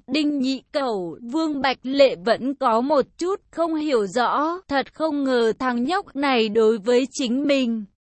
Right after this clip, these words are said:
một người đàn bà hơn kém tuổi mẹ của hắn cũng không bao nhiêu, mà lại có ánh mắt vô duyên, vô cớ đắm đuối nhìn mình như thế. Dù sao Vương Bạch Lệ đã hơn bốn mươi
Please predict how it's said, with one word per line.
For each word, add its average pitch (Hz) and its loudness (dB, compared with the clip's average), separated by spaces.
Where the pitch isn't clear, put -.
một 269 0
người 277 2
đàn 240 0
bà 233 4
hơn 294 0
kém 254 -2
tuổi 233 2
mẹ 220 -2
của 247 4
hắn 226 0
cũng 247 -8
không 294 0
bao 302 6
nhiêu, 320 -2
mà 262 2
lại 262 -2
có 254 4
ánh 269 0
mắt 370 -4
vô 294 0
duyên, 320 0
vô 311 -4
cớ 233 4
đắm 262 0
đuối 269 2
nhìn 294 -2
mình 247 2
như 285 0
thế. 254 0
Dù 254 -2
sao 302 2
Vương 269 0
Bạch 226 -2
Lệ 262 2
đã 254 2
hơn 320 0
bốn 269 4
mươi 349 -4